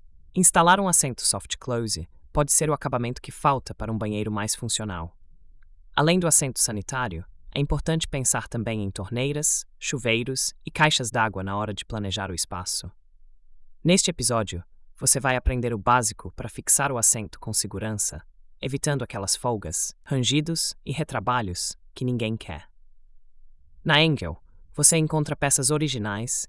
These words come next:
e o suporte certo para essa instalação. Desde o parafuso com bucha correto, até um kit de ferragens completo,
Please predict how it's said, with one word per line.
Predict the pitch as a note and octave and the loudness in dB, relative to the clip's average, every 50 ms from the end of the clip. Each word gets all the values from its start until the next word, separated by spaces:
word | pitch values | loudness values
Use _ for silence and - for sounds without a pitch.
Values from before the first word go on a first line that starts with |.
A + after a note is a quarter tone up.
| - - | -8 -4
e | - D3+ | 2 4
o | |
suporte | - - D3+ - D#3 C3+ - - | 4 4 4 2 0 0 0 2
certo | - - - D3+ B2+ - - - - | 4 4 6 4 2 0 -2 -10 -10
para | - - G2 | -6 -4 -2
essa | G2+ G2 - G2+ | 0 0 0 0
instalação. | G2 - - F#2+ F2+ F2 - - - E2+ D#2+ E2+ - - - - - - - - - - - - - - - - - | -2 -2 -2 -4 -4 -2 -2 -2 -2 -4 -8 -10 -12 -16 -20 -20 -20 -20 -20 -20 -20 -20 -20 -20 -20 -20 -20 -8 0
Desde | - E3 E3+ D#3+ - D#3 | 4 4 4 6 4 2
o | |
parafuso | - D3+ C3 B2+ - - - B2+ A2+ A2+ | 0 0 0 0 -2 -4 -4 -4 -4 -4
com | - A2 G#2+ | -4 -4 -4
bucha | G2 A2+ A2+ - - - | -2 -2 -2 -4 -4 -6
correto, | - G2 G2 - B2+ C3+ - - - E3+ - - - - - | -6 -6 -4 -2 -4 -4 -4 -6 -8 -10 -10 -12 -18 -8 -6
até | - C#3 - E3 | -2 2 4 4
um | D#3 D3+ | 4 4
kit | - - D#3+ - D3 | 2 0 0 0 -2
de | D3 D3 | -2 -2
ferragens | - C#3+ B2+ C3 C3 B2 A#2+ B2 - | -2 -4 -2 0 0 0 0 -2 -2
completo, | - - C3 B2 - B2 F2+ E2 - - - | -2 -2 -4 -4 -2 -4 -4 -4 -6 -10 -14